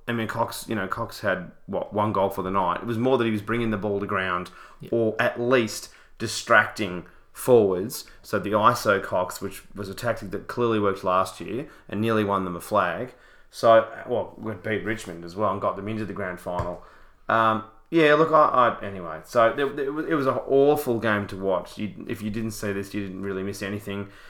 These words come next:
Speaker 1: I wrote as well, turnover central. Like, it was just completely ridiculous. Like, it was a comedy of errors going back and forth and back and forth. Um, the derby wasn't much different, to be honest. That was pretty similar. But, um, yeah, I mean, ultimately, it, it was,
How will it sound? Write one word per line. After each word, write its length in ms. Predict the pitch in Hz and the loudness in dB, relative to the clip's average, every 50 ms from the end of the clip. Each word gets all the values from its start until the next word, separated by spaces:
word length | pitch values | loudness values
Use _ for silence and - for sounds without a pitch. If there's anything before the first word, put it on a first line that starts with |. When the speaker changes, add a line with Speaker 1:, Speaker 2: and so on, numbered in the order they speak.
| - - - - | -20 -20 -4 -2
Speaker 1:
I 80 | - 113 | 4 8
wrote 220 | 123 127 123 120 | 8 10 8 8
as 120 | 110 98 | 6 4
well, 220 | 107 104 95 95 92 | 4 4 4 4 0
turnover 540 | - - 120 127 123 117 113 107 101 92 98 | -2 -2 0 2 2 4 4 4 2 2 -2
central. 480 | - - 107 98 95 - - 95 87 90 | -4 -6 -6 -6 -6 -6 -6 -6 -4 -2
Like, 240 | 92 95 101 - | -2 -2 -2 -2
it 60 | 113 104 | -4 -4
was 120 | 113 107 | -4 -6
just 260 | 107 113 104 - 85 95 | -6 -8 -8 -8 -10 -10
completely 400 | - 110 104 107 120 123 107 98 | -8 -8 -6 -2 0 0 0 0
ridiculous. 580 | 95 92 92 101 98 - 107 95 92 92 - - | -2 -6 -8 -10 -8 -8 -6 -6 -6 -6 -2 -2
Like, 180 | 98 98 - 110 | -2 0 -2 -4
it 40 | |
was 120 | 101 101 101 | -6 -6 -8
a 40 | 101 | -8
comedy 400 | - - 120 110 104 98 95 92 | -4 -2 -2 -2 0 -2 -2 -2
of 80 | 85 | -2
errors 300 | 92 98 101 101 98 92 | 0 0 2 2 0 0
going 280 | - 107 92 87 92 90 | -2 -4 -4 -4 -2 -2
back 220 | 92 92 92 - | 0 0 0 -2
and 100 | 95 90 | -6 -12
forth 220 | - 95 95 92 98 | -8 -8 -8 -6 -6
and 100 | 92 87 | -4 -2
back 200 | 98 92 90 - | 0 0 0 -4
and 100 | 90 - | -8 -10
forth. 380 | - 92 87 90 90 - - - - - - - - - - - - - - | -8 -6 -6 -6 -6 -8 -14 -20 -20 -20 -20 -20 -20 -20 -20 -20 -20 -10 -8
Um, 520 | - 90 90 90 87 85 87 85 - - - _ _ _ _ _ _ _ _ _ _ _ _ _ | -6 -4 -2 -4 -4 -6 -8 -12 -14 -18 -20 _ _ _ _ _ _ _ _ _ _ _ _ _
the 120 | - 95 92 | -12 -6 -2
derby 340 | 107 101 101 104 101 98 | 2 2 2 2 2 -2
wasn't 380 | 87 87 87 85 90 82 - _ | -6 -8 -8 -10 -12 -14 -14 _
much 220 | 101 90 82 - - | -12 -10 -10 -10 -10
different, 320 | - 95 87 92 87 87 - | -10 -10 -10 -10 -12 -12 -12
to 60 | 87 | -14
be 80 | 85 82 | -12 -10
honest. 260 | 82 87 92 95 - | -10 -10 -10 -8 -6
That 120 | - 87 | -6 -6
was 120 | 90 87 - | -6 -8 -12
pretty 200 | - - 87 87 | -12 -12 -12 -12
similar. 400 | - - 98 98 95 92 92 90 | -10 -8 -8 -8 -6 -8 -8 -6
But, 280 | 87 104 101 95 - - - - - - - - _ - | -4 -4 -4 -6 -8 -14 -20 -20 -20 -20 -20 -20 _ -8
um, 280 | 101 95 92 92 92 - 107 | -4 -4 -4 -4 -4 -6 -4
yeah, 180 | 104 90 - - | -4 -4 -4 -4
I 60 | 104 | -4
mean, 140 | 113 117 110 - | -4 -4 -2 2
ultimately, 680 | 131 147 156 - - 135 123 107 - 110 110 104 101 - - | 2 4 4 2 0 -2 -2 0 -2 -2 -4 -4 -6 -8 -8
it, 160 | 117 113 - - - | -8 -8 -8 -8 -10
it 180 | 117 113 - | -10 -10 -10
was, 440 | 113 113 104 98 98 - - - - | -10 -12 -10 -12 -12 -16 -16 -18 -18